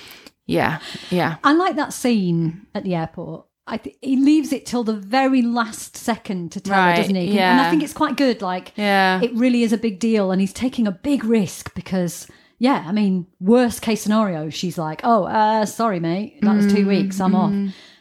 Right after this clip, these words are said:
Speaker 2: Um, so I, I like, you see the nervousness in him.
Speaker 1: Mm.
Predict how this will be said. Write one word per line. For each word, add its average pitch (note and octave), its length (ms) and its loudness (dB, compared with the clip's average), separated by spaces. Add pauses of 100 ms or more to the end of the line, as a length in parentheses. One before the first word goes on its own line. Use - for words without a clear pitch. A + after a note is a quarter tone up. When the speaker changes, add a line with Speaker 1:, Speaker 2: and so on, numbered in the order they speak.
Speaker 2:
Um, G3 340 -2
so C4 160 -2
I, C4 80 4
I C4+ 220 0
like, C4 420 0 (300)
you G#3+ 100 -6
see B3+ 160 -4
the A3 80 0
nervousness G#3 720 0
in E3 140 -4
him. E3 200 -2
Speaker 1:
Mm. G#3 680 2